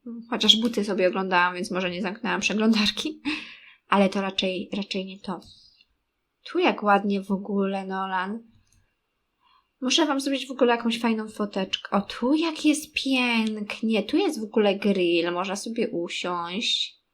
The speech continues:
Chodź, Nolan, usiądziecie sobie tutaj. Zrobię wam... a nie możecie razem? Czemu chcesz krzyczeć?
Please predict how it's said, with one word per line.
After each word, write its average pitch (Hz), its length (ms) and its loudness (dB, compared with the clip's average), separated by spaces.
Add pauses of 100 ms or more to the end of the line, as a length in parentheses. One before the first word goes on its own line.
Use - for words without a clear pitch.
(1300)
Chodź, - 240 -2
Nolan, 254 320 6
usiądziecie 214 460 2
sobie 202 300 0
tutaj. 202 260 0
Zrobię 208 320 -4
wam... 202 260 -4
a 208 60 -2
nie 214 120 -2
możecie 226 420 -6
razem? 214 380 0 (1400)
Czemu 494 220 0
chcesz - 240 2
krzyczeć? 202 1040 0